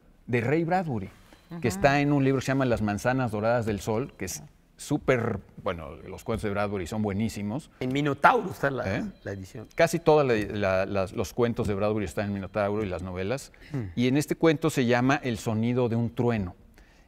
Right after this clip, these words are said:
Speaker 1: Y se trata de unas personas en el futuro distante que hacen un viaje al pasado. Y de hecho estas personas están muy aliviadas porque acaba de haber unas elecciones, no me acuerdo si mundiales o, o, o de todavía existe Estados Unidos, no me acuerdo.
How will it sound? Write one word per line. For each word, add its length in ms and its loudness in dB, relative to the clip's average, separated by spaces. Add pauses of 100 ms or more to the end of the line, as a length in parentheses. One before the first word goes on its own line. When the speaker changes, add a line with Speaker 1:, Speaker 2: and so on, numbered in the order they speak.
Speaker 1:
Y 80 -4
se 100 0
trata 320 4
de 80 6
unas 300 4
personas 640 4
en 80 2
el 100 -2
futuro 640 2 (460)
distante 640 0 (460)
que 280 2
hacen 320 0
un 140 2
viaje 420 2
al 120 0
pasado. 560 0 (720)
Y 280 2
de 80 4
hecho 160 0
estas 180 0
personas 280 0
están 140 0
muy 140 4
aliviadas 480 2
porque 240 -6
acaba 220 2
de 60 4
haber 100 4
unas 240 0
elecciones, 640 0
no 80 -2
me 60 0
acuerdo 160 2
si 100 -6
mundiales 720 0
o, 400 -10 (140)
o, 160 -12 (120)
o 120 -14
de 100 -12
todavía 420 -2
existe 300 -6
Estados 300 -2
Unidos, 200 -2
no 120 -2
me 80 -2
acuerdo. 360 0